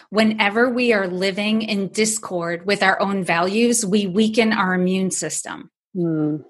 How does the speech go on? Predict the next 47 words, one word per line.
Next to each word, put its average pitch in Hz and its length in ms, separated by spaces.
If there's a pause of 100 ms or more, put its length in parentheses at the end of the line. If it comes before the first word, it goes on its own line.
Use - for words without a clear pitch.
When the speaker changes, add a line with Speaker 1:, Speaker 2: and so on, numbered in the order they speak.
(200)
Speaker 1:
Right? 214 340
We 220 240
disempower 202 880
ourselves. 180 640
Our 196 220
power 220 480
comes 196 500
from, 185 320
and 196 140
our 180 140
joy 320 320
comes 185 360
from 185 280
living 226 440
according 208 460
to 214 120
our 185 120
values, 202 500
even 233 180
if 240 120
it's - 160
hard. - 380 (500)
Right? 208 340
Speaker 2:
Mm-hmm. - 260
Speaker 1:
Like 214 140
when 220 260
we 247 160
are 277 80
in 233 180
alignment 208 760
with 208 200
our 190 160
values, 208 680
we 226 140
are 185 160
on 185 220
top - 280
of 175 60
the 170 80
world. 302 560
We 196 140
are 175 180
at - 280
the 202 80
top 220 300
of 208 140
our 180 200